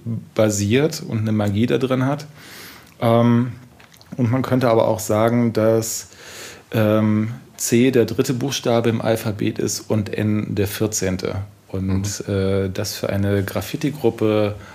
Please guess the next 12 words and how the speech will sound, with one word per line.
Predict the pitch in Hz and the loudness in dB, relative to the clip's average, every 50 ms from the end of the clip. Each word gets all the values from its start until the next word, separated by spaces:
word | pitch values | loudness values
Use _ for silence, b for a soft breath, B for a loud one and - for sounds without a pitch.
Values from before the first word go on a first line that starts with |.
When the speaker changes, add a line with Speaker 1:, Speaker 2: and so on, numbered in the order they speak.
| B B B | B B B
Speaker 1:
aus | - 107 110 101 - - | -2 -2 -2 -2 -2 -4
Heilbronn | 104 98 98 - - - 60 - | -4 -6 -4 -6 -6 -8 -8 -8
steht. | - - - 58 - - - - - - | -10 -10 -8 -8 -8 -10 -12 -16 -18 -10
Speaker 2:
Ja, | - 104 95 78 73 76 - - - - B B B B B B B - | -6 -6 -4 -4 -6 -10 -16 -20 -20 -20 B B B B B B B -12
die, | - 82 85 98 | -12 -10 -10 -10
äh, | 90 85 95 98 92 90 92 98 92 85 87 - | -10 -8 -8 -10 -8 -8 -8 -8 -10 -10 -14 -18
kenn | - - 92 87 82 | -12 -10 -10 -10 -8
ich | 78 | -8
auch | 78 76 78 76 | -10 -10 -10 -10
noch. | 80 80 80 - - - B B B B B B B B B B B B B B | -12 -12 -14 -16 -20 -20 B B B B B B B B B B B B B B
Speaker 1:
Genau. | - 107 107 101 92 85 87 98 98 - | 0 2 2 2 0 -2 -4 -6 -2 0
Speaker 2:
Ähm, | 110 101 98 98 101 98 95 95 95 98 101 104 | 2 2 4 4 2 2 2 0 -2 -4 -4 -8